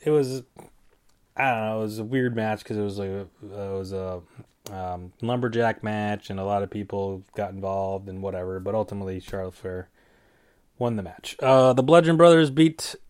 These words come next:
uh, Breezango. No big surprise there. Although the Ascension keeps trying to get the Bludgeon, uh, ke-, keeps trying to get, um, Breezango to face the Bludgeon Brothers. They faced them again this week, but then they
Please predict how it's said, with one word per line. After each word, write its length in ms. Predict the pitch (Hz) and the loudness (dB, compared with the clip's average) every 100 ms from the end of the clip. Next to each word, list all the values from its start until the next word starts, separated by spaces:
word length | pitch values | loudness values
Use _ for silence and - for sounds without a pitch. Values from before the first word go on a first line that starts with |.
| - | -8
uh, 380 | 135 131 123 120 | 0 2 2 2
Breezango. 640 | 113 120 139 143 143 143 | 0 0 2 4 6 6
No 100 | 127 | 4
big 300 | 113 110 107 | 2 -2 -6
surprise 420 | - - 117 107 127 | -16 -2 0 2 4
there. 380 | 135 131 127 - _ _ _ - | 6 8 6 0 _ _ _ -6
Although 220 | 107 107 | -2 0
the 80 | 104 | 0
Ascension 420 | 98 131 117 123 | 0 -2 0 -4
keeps 240 | - 117 - | -4 -8 -4
trying 280 | 123 117 | 0 0
to 60 | 113 | 0
get 180 | 110 104 _ _ | -2 -2 _ _
the 120 | 110 104 | -6 -6
Bludgeon, 580 | 107 - 110 110 110 - | -6 -2 -2 0 -4 -4
uh, 220 | 107 101 - - _ _ | -4 -4 -6 -20 _ _
ke-, 240 | - - | -14 -14
keeps 280 | - 160 - | -4 -2 -2
trying 380 | - 143 139 123 | -4 -2 -2 -2
to 60 | |
get, 260 | 117 123 120 _ _ _ _ _ _ _ - | 0 0 0 _ _ _ _ _ _ _ -6
um, 560 | 110 107 101 101 101 - _ _ _ _ _ _ - - | -4 -2 -4 -8 -12 -16 _ _ _ _ _ _ -20 -10
Breezango 480 | 110 110 110 110 110 | -6 -2 -2 0 -2
to 80 | |
face 280 | 101 123 123 | -2 -4 -4
the 100 | - | -2
Bludgeon 280 | 139 139 139 | -2 0 0
Brothers. 420 | 147 147 143 131 | 0 0 0 -2
They 120 | 113 | -4
faced 260 | 104 113 - | -4 -6 -6
them 100 | 107 | -8
again 140 | 104 | -6
this 200 | 113 127 | -6 -6
week, 220 | 123 120 117 | -6 -6 -6
but 100 | 101 | -8
then 160 | 104 | -6
they 380 | 104 101 101 98 | -6 -6 -8 -10